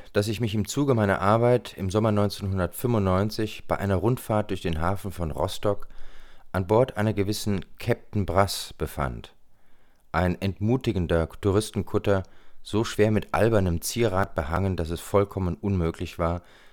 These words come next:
eine vernünftige Aufnahme der imposanten Hafenanlage zu machen. Ich glaube, außer mir waren nur Polen auf dem Sonnendeck.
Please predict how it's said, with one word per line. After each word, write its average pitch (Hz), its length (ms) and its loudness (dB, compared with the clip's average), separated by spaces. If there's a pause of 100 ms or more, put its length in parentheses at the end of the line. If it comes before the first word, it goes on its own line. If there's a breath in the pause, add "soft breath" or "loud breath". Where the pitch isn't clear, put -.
eine 82 220 -2
vernünftige 92 560 0
Aufnahme 90 520 0
der 85 120 -4
imposanten 82 680 -4
Hafenanlage 67 800 -6
zu - 140 -10
machen. - 320 -10 (1080 soft breath)
Ich - 160 -8
glaube, 101 460 6
außer 95 260 2
mir 92 220 2
waren 92 180 4
nur 90 160 2
Polen 78 340 0
auf - 140 -8
dem 67 200 -4
Sonnendeck. 62 540 -6